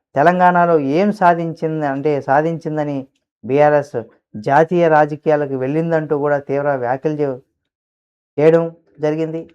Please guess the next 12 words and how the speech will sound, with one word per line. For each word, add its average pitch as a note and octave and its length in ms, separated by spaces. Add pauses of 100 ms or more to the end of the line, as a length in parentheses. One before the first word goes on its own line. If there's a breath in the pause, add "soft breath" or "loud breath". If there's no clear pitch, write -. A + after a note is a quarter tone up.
(400)
అయితే D3 160
బీజేపీ E3 640
తనను D#3 480
జైలుకు D#3 380
పంపితే D#3+ 460
తమ D3+ 240
పార్టీ D#3+ 400
నాయకులు C#3+ 460
త-, - 160 (420)
తనకు A#3 260
అండగా D#3+ 420
నిలవలేదని E3+ 680